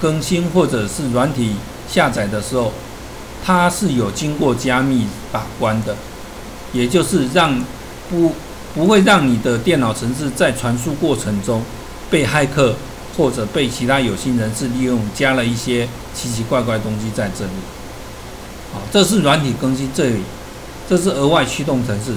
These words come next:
如果你有一些驱动程式没有起来，可能会显示在这里。所以这里非常重要的地方，也是相当有特色的地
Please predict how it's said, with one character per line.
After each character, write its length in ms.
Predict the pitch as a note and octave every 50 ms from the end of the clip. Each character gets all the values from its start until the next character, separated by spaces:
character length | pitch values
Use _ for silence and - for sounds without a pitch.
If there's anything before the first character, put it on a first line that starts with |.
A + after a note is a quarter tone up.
| G2+
如 80 | C3+ D#3
果 160 | - D3+ C#3
你 120 | B2+ A#2+
有 100 | A#2 A2
一 100 | A2+ C3
些 180 | C3+ C3+ D3+ C#3+
驱 160 | C#3+ - E3+
动 200 | D3 D3+ C#3 B2+
程 180 | A2+ A#2 A#2 A#2
式 100 | C3 C3+
没 180 | A2 G#2+ -
有 100 | B2+ C3+
起 240 | - - - - A2
来， 180 | F#2 F2+ F2+ F2+ - - - - - - - - - -
可 60 | -
能 140 | G#2 G#2+ A#2+
会 140 | C3 C3+ C3
显 180 | A#2+ - - F#2
示 200 | F2 - - B2 A2
在 160 | A#2 A2 G#2
这 180 | G2 - A#2+ G2+
里。 60 | F#2 F#2+ - - - - - - - - - - - - - - - - - - -
所 80 | D3
以 40 | C3+ A#2
这 160 | - G3 D#3+
里 140 | C3 A#2+ - - - - - - -
非 140 | E3+ E3+ E3
常 220 | E3 C3 A#2+ B2 A#2+
重 180 | C#3+ C3 B2+
要 140 | B2+ A#2 A2
的 80 | G#2+ G2+
地 180 | G#2+ A#2+ A2 G#2 G2+
方， 140 | A2 G#2 G#2+ B2+ B2+
也 120 | G#2+ G#2
是 160 | F#2 - - C#3
相 320 | A#2+ - D#3+ C#3 C#3 C3+
当 240 | C#3 C3+ C3+ C#3 B2+
有 100 | A2+ G2 F#2+ -
特 140 | - C#3+ A#2+
色 200 | A2+ - C#3 A#2+
的 160 | G2 G#2+ G2
地 160 | G2 A#2 G#2+